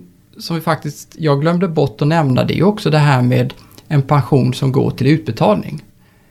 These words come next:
Det är också någonting vi, vi jobbar väldigt hårt med bolagen om. Men i vissa fall så är det fortfarande så att när den går till utbetalning,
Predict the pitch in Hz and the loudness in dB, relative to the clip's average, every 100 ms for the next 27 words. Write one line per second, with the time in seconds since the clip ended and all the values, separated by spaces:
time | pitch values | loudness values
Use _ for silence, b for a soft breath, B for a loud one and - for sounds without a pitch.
0 | b - 170 160 - 202 160 139 135 123 | b -6 -4 -4 -4 -2 -2 -2 -4 -2
1 | 127 131 - - 135 143 131 117 123 117 | -4 -6 -12 -6 0 0 2 0 0 0
2 | 120 120 117 - 135 127 120 131 120 107 | -2 -2 -4 -6 -2 0 0 0 2 0
3 | 110 107 107 110 107 B B _ - 147 | 2 2 0 0 -4 B B _ -2 0
4 | 151 165 170 - 214 180 - 165 147 156 | 2 0 -2 -2 0 0 0 -2 -2 -4
5 | - 120 127 139 120 117 - - 143 139 | -2 -4 -2 -2 -2 -4 -16 -6 0 2
6 | 147 196 180 143 107 156 170 139 196 208 | 2 0 0 -2 0 -2 -2 -4 0 0
7 | - - 143 | -2 -6 -8